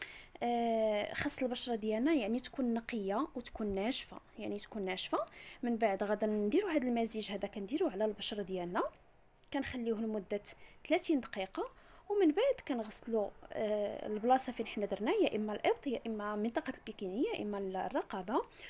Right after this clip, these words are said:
وحتى ال-، الكوعين ديالنا تا هما كيكون فيهم هذيك الزرقيه.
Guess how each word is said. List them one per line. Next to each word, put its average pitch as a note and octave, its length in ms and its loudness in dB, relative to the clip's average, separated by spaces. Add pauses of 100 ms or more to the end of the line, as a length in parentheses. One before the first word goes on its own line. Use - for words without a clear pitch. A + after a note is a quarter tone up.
(240)
وحتى - 260 -2 (140)
ال-، D4+ 100 6
الكوعين A3 760 2
ديالنا G3 420 2
تا C#4+ 140 -2
هما A3 140 -2
كيكون A#3 340 -6
فيهم G#3+ 220 -2
هذيك G#3 300 -6
الزرقيه. G3+ 1120 0